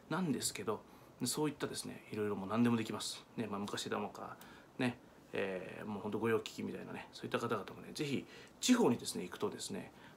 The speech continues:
もう単純に若者がいないとかね、えー、単純にこうね、もう暑いとか元気とかね、えー、挨拶ができるとかね、もうそれだけでもですね、むしろかなり重宝がされます。ね、あの、ね、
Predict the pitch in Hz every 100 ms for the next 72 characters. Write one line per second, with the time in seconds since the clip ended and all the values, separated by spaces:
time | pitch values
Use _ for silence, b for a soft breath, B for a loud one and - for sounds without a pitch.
0 | - - 190 214 190 190 104 101 - 135
1 | 135 135 123 113 110 - - - - B
2 | B B - 92 - - - 123 120 113
3 | 107 92 87 110 113 - - - - 120
4 | - 92 104 120 - - - - - -
5 | 101 117 127 - 98 92 92 95 98 B
6 | B B - 127 160 170 170 117 - -
7 | 92 123 123 101 - - 117 107 92 123
8 | - 95 90 - - - 104 98 92 -
9 | - - 131 120 B B B - 98 95
10 | 95 95 117 - - - - - - -
11 | - - - - - - 123